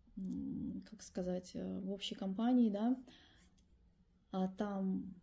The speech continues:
ну, серьёзная ситуация была, понимаете? Вот. Я, наверное, впервые в жизни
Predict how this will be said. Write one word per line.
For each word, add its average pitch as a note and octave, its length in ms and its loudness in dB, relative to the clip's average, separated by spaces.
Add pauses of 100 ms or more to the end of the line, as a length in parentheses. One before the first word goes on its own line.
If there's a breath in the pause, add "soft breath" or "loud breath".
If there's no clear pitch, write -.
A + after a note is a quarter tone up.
(1900)
ну, B3 100 6
серьёзная A#3 560 8
ситуация - 580 -2
была, - 340 -6
понимаете? C4 500 -2 (260)
Вот. G3 300 0 (3500 soft breath)
Я, G#3 180 2
наверное, G#3 240 2
впервые A3+ 400 6
в G3 40 2
жизни A3 580 4